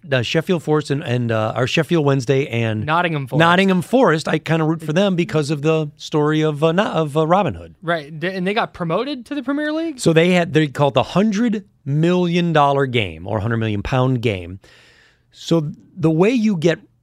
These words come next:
Speaker 1: moved up to
Speaker 2: I
Speaker 1: the
Speaker 2: am
Speaker 1: Premier League.
Speaker 2: fascinated by this.
Speaker 1: So there are twenty teams that are in the Premier League, and, and maybe someone can help us at triple eight nine five seven nine five seven oh.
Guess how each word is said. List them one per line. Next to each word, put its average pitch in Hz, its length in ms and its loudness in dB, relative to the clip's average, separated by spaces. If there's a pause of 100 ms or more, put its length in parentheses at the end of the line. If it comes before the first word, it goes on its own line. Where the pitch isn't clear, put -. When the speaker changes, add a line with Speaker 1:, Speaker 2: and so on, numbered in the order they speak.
(260)
Speaker 1:
moved 151 360 0
up 113 340 0
to - 80 -2
Speaker 2:
I 180 60 2
Speaker 1:
the 208 40 2
Speaker 2:
am 180 60 0
Speaker 1:
Premier 147 280 2
League. 104 160 0
Speaker 2:
fascinated 143 580 -8
by - 160 -20
this. - 100 -20
Speaker 1:
So 196 60 0
there 190 100 4
are 175 40 0
twenty 262 260 2
teams 190 300 0
that 165 100 2
are 156 100 4
in 147 80 2
the 135 60 -2
Premier 113 320 -2
League, 85 260 -8
and, 160 260 -2
and 175 140 2
maybe 240 240 4
someone 180 260 0
can 143 120 2
help 143 200 4
us 127 140 -2
at 120 80 -6
triple 131 300 0
eight 131 100 0
nine 123 220 2
five 113 240 0
seven 110 220 0
nine 107 160 -2
five 107 220 -2
seven 104 260 -4
oh. - 140 -6